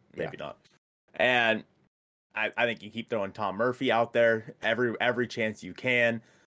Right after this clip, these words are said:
Speaker 2: Yeah.
Speaker 1: Teoscar Hernandez will need to pick it up a little bit, but Gino has looked really good. Against the Diamondbacks pitching, it, I don't, I don't know exactly, 'cause I know that Chase Field's covered.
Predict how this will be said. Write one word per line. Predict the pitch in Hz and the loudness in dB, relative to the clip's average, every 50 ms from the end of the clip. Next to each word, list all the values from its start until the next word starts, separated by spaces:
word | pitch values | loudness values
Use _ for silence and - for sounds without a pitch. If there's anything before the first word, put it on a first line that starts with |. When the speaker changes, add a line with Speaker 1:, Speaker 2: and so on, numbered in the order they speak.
| _ _ - | _ _ -2
Speaker 2:
Yeah. | 135 143 156 | 0 2 2
Speaker 1:
Teoscar | 160 - - 156 135 | 2 0 0 0 0
Hernandez | 131 131 117 113 117 123 117 127 139 135 | 0 2 2 4 2 4 4 2 0 0
will | 139 131 | 0 -2
need | 131 135 120 | -4 -4 -6
to | 123 | -4
pick | - 139 131 | -6 -4 -2
it | 131 127 | -2 -4
up | 123 - | -4 -4
a | 127 | -4
little | 127 131 120 | -4 -4 -4
bit, | - 117 120 147 143 - | -2 2 2 2 2 2
but | - 113 107 113 | 0 0 0 0
Gino | 107 - - 104 110 113 127 131 131 | -6 -10 -8 -6 -4 -2 0 0 0
has | 123 110 101 | -2 -2 -2
looked | 117 123 123 - | -4 -4 -4 -4
really | 110 117 117 117 117 | -6 -4 -2 -4 -4
good. | - 101 104 107 113 113 - _ - - _ _ _ _ - | -2 0 0 2 2 0 -2 _ -20 -20 _ _ _ _ 0
Against | - 123 123 - - 127 147 147 - - | 0 0 0 2 2 2 2 2 0 -4
the | - 147 | -4 0
Diamondbacks | 123 123 120 135 135 123 123 117 113 113 - | 2 2 2 2 2 4 4 4 4 2 -2
pitching, | - - 113 - - 139 143 147 156 151 - _ _ _ _ _ _ - | -4 -6 -4 -2 0 -2 -2 -2 -4 -8 -12 _ _ _ _ _ _ -6
it, | 98 110 90 - - _ _ - | -4 -4 -4 -4 -8 _ _ -2
I | 139 | 2
don't, | 160 185 165 - | 2 2 2 4
I | - 165 190 | 2 4 4
don't | 214 185 180 | 4 4 6
know | 175 165 151 | 6 6 6
exactly, | 127 117 135 127 131 - 135 131 123 | 6 4 0 0 0 0 -2 -4 -4
'cause | - - 123 107 | -4 -8 -6 0
I | 120 120 | 0 0
know | 123 139 143 | 0 0 -4
that | 127 104 - | -6 -8 -8
Chase | - 120 110 104 - | -6 -6 -6 -8 -8
Field's | - 107 104 92 85 - - - _ _ _ - | -10 -8 -8 -8 -8 -12 -20 -20 _ _ _ -16
covered. | - 104 90 82 82 80 80 | -12 -10 -10 -10 -12 -16 -20